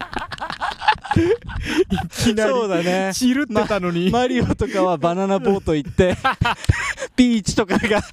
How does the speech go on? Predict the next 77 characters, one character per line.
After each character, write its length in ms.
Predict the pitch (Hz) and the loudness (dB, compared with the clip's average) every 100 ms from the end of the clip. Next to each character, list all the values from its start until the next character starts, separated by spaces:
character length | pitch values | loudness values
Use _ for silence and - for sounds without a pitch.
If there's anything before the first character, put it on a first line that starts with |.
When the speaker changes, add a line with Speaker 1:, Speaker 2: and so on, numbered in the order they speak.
| 508 339 | -6 0
Speaker 2:
バ 180 | 226 214 | 2 2
ー 40 | 214 | 0
ベ 100 | 233 | -4
キ 120 | 202 | 0
ュ 20 | |
ー 40 | |
や 60 | 175 | 2
っ 20 | |
て 120 | 156 | 2
て、 120 | 120 156 | 0 2
俺 220 | 175 175 | 2 0
だ 100 | 180 | 0
け 120 | 190 | 0
余 240 | 180 190 | 0 0
っ 20 | - | -2
た 120 | 165 | -4
と 120 | 139 | -2
こ 140 | 139 | 0
ろ 80 | 135 | 0
行 120 | 131 | -2
っ 40 | 135 | 2
て、 80 | - | 2
Speaker 1:
行 180 | 180 | 2
っ 20 | 175 | -6
て、 380 | - 233 226 - | -2 2 2 2
Speaker 2:
バ 160 | 196 | 2
ル 120 | 190 | 0
コ 120 | 185 165 | 0 0
ニ 100 | 151 | 2
ー 40 | |
の 160 | 151 156 | 2 2
上 140 | 160 | 2
で 180 | 156 - - 220 | 0 -2 -4 -6
Speaker 1:
ビ 320 | 185 214 196 170 | -2 2 2 2
ー 20 | |
ル 120 | 143 | 0
飲 60 | 151 | 0
ん 60 | |
で 140 | 160 - | -2 -2
た 120 | 190 | -2
ら、 140 | 202 | -4
Speaker 2:
ビ 60 | 208 | 2
ー 20 | |
ル 0 | |
持 0 | |
っ 20 | |
て。 60 | 523 | 4
フ 480 | 571 587 508 440 359 | 4 2 0 0 0
ィ 40 | |
ニ 40 | 277 | 0
ッ 20 | |
シ 200 | - - | 0 -2
ュ。 40 | - - - - - - - - - 403 - - - - - - - - - - 403 277 240 523 | -4 -12 -20 -20 -20 -6 -6 -6 -12 -6 -6 -4 -2 -2 -2 -6 2 2 2 -2 0 0 2 2
Speaker 1:
く 100 | 220 | 2
る 140 | 214 214 | 0 0
ん 20 | |
っ 20 | |
て 80 | - | -2
し 100 | - | -2
な 80 | 156 | -4
き 60 | 139 | -4
ゃ 40 | |
い 40 | 123 | -4
け 60 | |
な 80 | 127 | -4
い。 60 | 110 - - - | -6 -12 -8 2
何 200 | 185 160 | 2 2
か 120 | 143 | -2
の 80 | 131 | -6
力 280 | - 156 143 | -2 0 0
に 100 | 143 | -2
よ 80 | |
っ 40 | 135 | -2
て。 180 | - 139 196 160 - 208 523 466 | -2 -4 -6 -12 -8 -4 -2 0
Speaker 2:
俺 280 | 359 202 208 | 0 2 2
だ 180 | 196 240 254 185 | 0 -2 -2 0
け。 220 | 208 180 | 2 2